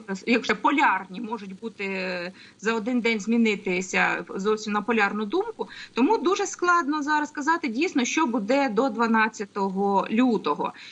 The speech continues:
і чи дійсно приїде туди Рубіо. Якщо, я ж кажу, ще раз уважу, якщо це станеться,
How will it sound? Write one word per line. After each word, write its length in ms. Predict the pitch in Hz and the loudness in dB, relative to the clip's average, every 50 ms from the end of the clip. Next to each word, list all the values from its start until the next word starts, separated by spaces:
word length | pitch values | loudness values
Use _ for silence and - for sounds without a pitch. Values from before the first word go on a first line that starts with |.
| - - | -12 -8
і 100 | - 196 | -4 -2
чи 120 | - 226 | -2 0
дійсно 380 | 190 196 247 262 254 262 240 214 | 0 2 0 0 2 0 0 0
приїде 360 | - 208 202 185 185 165 175 | 2 0 2 2 2 2 0
туди 240 | 170 170 151 165 160 | -2 0 0 0 0
Рубіо. 340 | 156 160 - - 156 170 | 0 -2 -4 -4 -2 0
Якщо, 380 | 170 170 190 190 - - 269 262 | 2 0 0 0 0 0 2 2
я 140 | 233 220 262 | 2 2 0
ж 80 | - | 2
кажу, 140 | - 240 233 | 0 0 2
ще 100 | - 277 | 2 2
раз 140 | 285 302 226 | 2 2 0
уважу, 240 | 214 180 175 175 190 | 0 0 0 0 0
якщо 240 | 214 220 - - 226 | 0 0 0 -2 -2
це 160 | 180 - 190 | -4 -4 -8
станеться, 520 | - - 233 233 285 339 370 349 - 403 | -2 0 0 2 2 0 -4 -4 -4 -6